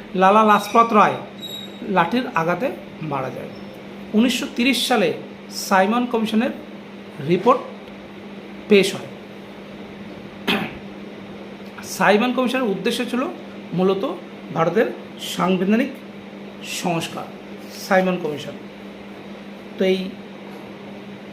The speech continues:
যখনই হরতাল পালিত হলো বা যখনই ভারতের কোনো,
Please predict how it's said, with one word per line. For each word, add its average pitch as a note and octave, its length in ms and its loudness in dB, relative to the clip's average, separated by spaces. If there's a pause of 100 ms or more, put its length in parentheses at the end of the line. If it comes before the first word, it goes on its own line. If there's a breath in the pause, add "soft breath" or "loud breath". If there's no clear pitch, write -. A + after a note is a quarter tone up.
যখনই C4+ 540 4 (140)
হরতাল G#3 380 4
পালিত A#3 260 4
হলো A#3 180 4
বা A3 220 2
যখনই G#3+ 280 0
ভারতের F#3 360 2
কোনো, G#3+ 360 0